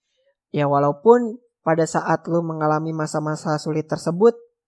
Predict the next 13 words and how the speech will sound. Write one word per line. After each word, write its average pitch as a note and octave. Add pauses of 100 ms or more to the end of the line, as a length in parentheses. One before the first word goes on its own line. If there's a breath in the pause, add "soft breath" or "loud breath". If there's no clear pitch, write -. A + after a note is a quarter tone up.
(160)
pasti A#3+
pikiran F3
itu G#3+
sangat E3 (760)
disoriented D#3+
atau C3+
bisa E3+
dibilang D#3+
kayak D3
kacau C#3+
gitulah D3
ya. D#3 (640)
Kayak C3+